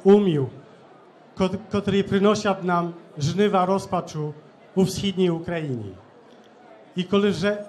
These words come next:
tanki je naproti siebie, je dużo składno wести dialog. Артисти, митці нам підказують, що такий діалог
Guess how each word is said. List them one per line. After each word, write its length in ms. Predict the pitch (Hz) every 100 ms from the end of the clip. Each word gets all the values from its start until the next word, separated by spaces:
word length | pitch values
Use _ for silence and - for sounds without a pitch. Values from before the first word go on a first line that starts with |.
| -
tanki 480 | 208 240 240 226
je 120 | 202 190
naproti 460 | 190 190 202 196
siebie, 420 | - 202 180 135 113 - - - - - _ -
je 140 | 196
dużo 240 | 208 214 202
składno 600 | - 202 196 185 170 143 - -
wести 380 | 151 190 - 180
dialog. 600 | 143 165 156 110 - - - - - - - - - - - - - - -
Артисти, 680 | 175 175 233 - - 151 110 -
митці 640 | 151 190 190 - 202 165 135 -
нам 180 | 170 180
підказують, 760 | 180 190 - 202 180 175 139 135 - - - - - -
що 160 | - 185
такий 240 | 190 208
діалог 500 | 185 185 180 180 -